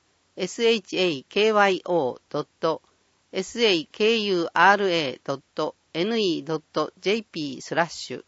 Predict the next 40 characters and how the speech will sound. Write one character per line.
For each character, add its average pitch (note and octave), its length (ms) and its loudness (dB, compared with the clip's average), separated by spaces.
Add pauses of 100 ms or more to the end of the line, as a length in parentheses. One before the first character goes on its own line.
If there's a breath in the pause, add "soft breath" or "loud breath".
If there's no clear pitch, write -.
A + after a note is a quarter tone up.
(1120)
業 G3+ 220 0
務 A#3 180 -2
時 G#3 160 -8
間、 B2+ 400 -2 (500)
午 A3 180 0
前 D#3+ 280 -2
八 F3 320 -8
時 F#3 100 -6
三 F#3+ 300 0
十 G#3+ 100 -6
分 F#3 340 -6
か D3+ 140 -2
ら B2+ 240 0 (140)
午 G#3 180 -2
後 E3 160 0
五 F#3 180 0
時 D#3 220 -6
十 F#3 240 -4
五 E3 160 -2
分。 B2+ 340 -10 (840)
八 - 340 -10
ペ B3 220 2
ー A#3+ 40 -2
ジ A#3 160 -6
下 F#3+ 300 2
に D3 340 -4
キ A3+ 200 -4
ュ B3+ 100 0
ー A#3+ 80 4
ア - 20 4
ー A#3+ 60 2
ル A#3 100 -6
コ A#3 180 0
ー A3 40 -4
ド G#3 120 0
が F#3+ 120 0
あ E3+ 60 -4
り D3 120 -8
ま D3 160 -6
す。 - 240 -20